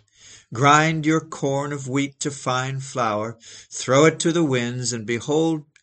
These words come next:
cornfields rising from it, and then you will have a perfect analogy. But as yet I do not think that nature contains a parallel case. The resurrection stands alone.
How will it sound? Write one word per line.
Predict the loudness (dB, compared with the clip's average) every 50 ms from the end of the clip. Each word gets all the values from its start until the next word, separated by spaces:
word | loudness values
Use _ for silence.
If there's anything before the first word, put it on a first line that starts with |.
| _ _ _ _
cornfields | _ -6 -4 -2 -2 -2 -2 -4 -4 -6 -8 -10 -6 -4 -4 -2 -2 -4 -4 -6 -8 -10 -6
rising | 0 2 2 4 4 2 2 0 -2 -2 -6
from | -8 -8 -8 -6 -4 -6
it, | -6 -8 -10 -20 -20 _
and | -8 -8 -2 0
then | 0 0 0 0
you | -2 -2
will | -2 -2
have | -2 -2 -4 -4
a | -6
perfect | -6 -4 -6 -4 -4 -6 -8 -8 -8
analogy. | -8 -6 -6 -6 -6 -6 -8 -10 -10 -12 -12 -12 -16 _ _ _ _ _ _ _ _ _ _ _ _ _ _ _ _ _
But | 0 2 4
as | 4 2 2
yet | 2 2 2 2
I | 0 0 -2
do | -6 -10 _ _ -8 -6
not | -4 -4 -6 -6 -6
think | -8 -10 -10 -8
that | -10 -12 -12 -10
nature | -10 -8 -8 -8 -8 -8 -8 -8 -10
contains | -10 -12 -14 -8 -8 -8 -8 -8 -10 -10 -12 -10 -10 -10
a | -10
parallel | -12 _ -12 -8 -8 -6 -6 -8 -8 -10 -10 -12
case. | -12 _ -10 -8 -8 -8 -4 -2 -2 -2 -2 -4 _ _ _ _ _ _ -20 _ -20 -20 -20 -20 -20 _ _
The | -8 -6
resurrection | -2 2 4 4 4 6 4 4 4 4 2 2 2 0 0 0 0 -2 -6 -10 -14 -18 _ _ _
stands | -2 0 0 0 0 0 0 0 0 -2 -4 -4 -6 -6 -6 -8 -8 _ _
alone. | -2 0 0 0 -2 -4 -6 -8 -12